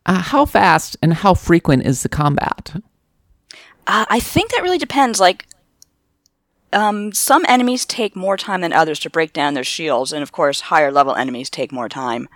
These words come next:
Speaker 2: They have higher shield stats, but, um, I found that, that battles that were giving me a hard time fairly early in the game, like, by the time I was done with the demo, I was just, like,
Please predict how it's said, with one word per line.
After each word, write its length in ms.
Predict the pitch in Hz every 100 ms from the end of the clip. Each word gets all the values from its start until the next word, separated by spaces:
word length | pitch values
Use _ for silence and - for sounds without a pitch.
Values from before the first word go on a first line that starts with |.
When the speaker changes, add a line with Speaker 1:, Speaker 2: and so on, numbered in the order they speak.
| _ _
Speaker 2:
They 80 | 147
have 240 | 131 127 - _ _ -
higher 280 | 151 135
shield 360 | 139 - 151 131
stats, 420 | - 123 113 -
but, 280 | - 131 -
um, 300 | 143 135 135 - - - - _ _ -
I 80 | 175
found 260 | 269 311
that, 180 | 294 - _ _ _ _ _ _ _ _ _
that 200 | - 165 - _ -
battles 260 | 165 208
that 100 | 202
were 80 | 165
giving 220 | 160 175
me 100 | 175 151
a 40 |
hard 300 | 156 160 147
time 560 | 170 160 151 143 156 - _ _
fairly 400 | - 190 185 175
early 240 | 156 156 147
in 60 |
the 80 | 139
game, 360 | 151 143 131 131
like, 160 | 139
by 120 | 151 147
the 60 |
time 200 | 175 156
I 80 | 143
was 180 | 139 131
done 180 | 147 139
with 80 | 135
the 60 |
demo, 240 | 131 131 127
I 100 | 120
was 100 | 120
just, 140 | 135
like, 200 | 123